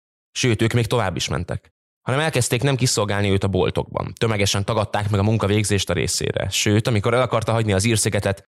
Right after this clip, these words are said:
akkor a hadseregnek kellett segítenie, mert a helyi fuvarosok ezt a munkát sem vállalták. Az angolok valamit kezdeni akartak ezzel a fajta tiltakozással, de a szabadkereskedelemre épülő rendszerükben életveszély lett volna törvénybe írni azt,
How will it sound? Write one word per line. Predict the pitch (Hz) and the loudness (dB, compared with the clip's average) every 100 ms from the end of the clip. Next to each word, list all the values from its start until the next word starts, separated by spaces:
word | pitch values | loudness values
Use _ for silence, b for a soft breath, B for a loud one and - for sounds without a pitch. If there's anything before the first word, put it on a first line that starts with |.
| _ | _
akkor | - 101 | -6 -2
a | 110 | 0
hadseregnek | 151 - 101 98 92 | 0 0 0 0 -2
kellett | 98 92 | -2 -2
segítenie, | - 110 90 - 92 117 | 0 -4 -4 -2 0 0
mert | 135 104 | 0 0
a | 95 | 2
helyi | 131 110 | 2 2
fuvarosok | 117 110 101 - 98 | 2 0 0 -2 -4
ezt | - 92 | -4 -4
a | 85 | -4
munkát | 71 - - | -4 -6 -8
sem | - - | -8 -6
vállalták. | 52 - - - - - - _ _ _ | -4 -4 -6 -10 -14 -20 -20 _ _ _
Az | - 113 | -2 0
angolok | 170 131 | 2 2
valamit | 120 123 110 | 2 0 0
kezdeni | 127 117 107 | 0 0 2
akartak | 98 92 90 92 | 2 0 -2 -2
ezzel | 92 87 | 0 0
a | |
fajta | 87 85 82 | 0 -2 -2
tiltakozással, | 85 71 - - - - - 62 | -2 -4 -4 -6 -8 -6 -4 -2
de | - | -2
a | |
szabadkereskedelemre | - 123 113 - 98 98 98 87 82 82 | -2 0 -2 -2 -2 -2 0 0 0 2
épülő | 113 104 90 | 2 2 2
rendszerükben | 95 113 - 120 107 110 | 2 2 0 0 0 -2
életveszély | - 113 107 92 - 78 | 0 0 0 -2 0 0
lett | 82 | 0
volna | 87 95 98 | 0 0 2
törvénybe | 104 101 95 92 | 2 2 0 2
írni | 85 85 | 2 2
azt, | 113 - - | 0 -2 -8